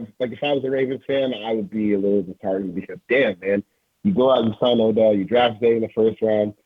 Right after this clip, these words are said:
you have the death from Rashad Bateman saying, like, "Hey, theoretically, we have three guys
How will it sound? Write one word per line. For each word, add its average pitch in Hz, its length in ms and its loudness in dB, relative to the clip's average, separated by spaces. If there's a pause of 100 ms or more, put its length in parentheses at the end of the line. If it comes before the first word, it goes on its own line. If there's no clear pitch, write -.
(140)
you 113 80 -2
have 127 260 2
the 113 80 0
death 131 260 2 (120)
from 113 120 -2
Rashad 113 360 -2
Bateman 113 580 -2 (160)
saying, 117 220 -2
like, 98 180 -2
"Hey, 139 240 0 (880)
theoretically, 165 680 0
we 165 140 -4
have 160 160 -2 (380)
three 165 220 -6
guys 190 280 -2